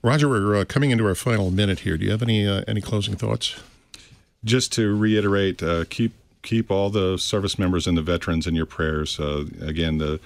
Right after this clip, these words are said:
Speaker 2: current last statistic I saw is two suicides a day. Uh, they need Christ now more than ever, and just pray for them and, and pray for our chaplains.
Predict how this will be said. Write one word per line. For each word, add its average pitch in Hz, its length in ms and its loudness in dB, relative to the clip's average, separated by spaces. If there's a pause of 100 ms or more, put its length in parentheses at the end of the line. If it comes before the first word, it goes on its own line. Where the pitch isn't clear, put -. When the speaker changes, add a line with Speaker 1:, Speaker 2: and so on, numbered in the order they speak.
(180)
Speaker 2:
current - 280 -2
last 92 240 0
statistic 87 480 -4
I 85 60 2
saw 87 260 -2
is 82 100 -2
two 92 160 -4
suicides 82 560 -2
a 78 60 -6
day. 95 340 0 (600)
Uh, 76 160 0
they 90 160 2
need 92 260 2
Christ 90 420 0
now 85 220 2
more 85 240 0
than 76 140 -2
ever, 80 320 0
and 73 320 -4
just - 240 -10
pray 85 180 -2
for 85 140 -6
them 78 160 -2
and, 76 160 -2
and 76 400 -6
pray 82 160 0
for 78 180 -2
our 76 80 0
chaplains. 67 540 -8